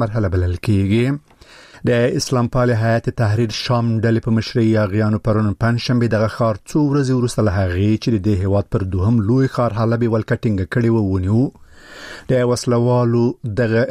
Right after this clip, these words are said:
چټک پرمختګ پر ولسمشر بشار الاسد چې په دوه زره یولسم میلادي کال کې د کورنۍ جګړې د پیل راهیسې په قدرت کې د پاتېدو لپاره تر ډیره د روسیا او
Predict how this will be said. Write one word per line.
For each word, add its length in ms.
چټک 380
پرمختګ 560
پر 120
ولسمشر 600
بشار 260
الاسد 340
چې 160
په 80
دوه 180
زره 200
یولسم 560
میلادي 320
کال 180
کې 140
د 100
کورنۍ 380
جګړې 260
د 140
پیل 120
راهیسې 320
په 160
قدرت 260
کې 160
د 140
پاتېدو 520
لپاره 320
تر 140
ډیره 240
د 240
روسیا 320
او 80